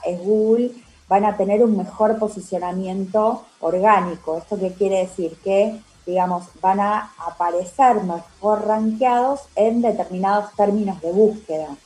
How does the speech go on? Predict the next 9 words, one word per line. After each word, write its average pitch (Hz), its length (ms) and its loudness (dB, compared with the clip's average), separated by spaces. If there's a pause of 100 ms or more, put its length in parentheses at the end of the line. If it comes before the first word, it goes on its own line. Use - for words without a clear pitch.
(260)
O 226 240 4
cuando 190 380 2
alguien 214 400 2
busque 196 580 -2
un 214 180 0
productor 202 580 2
de 220 180 -2
seguros 220 480 0 (180)
dentro 180 720 -2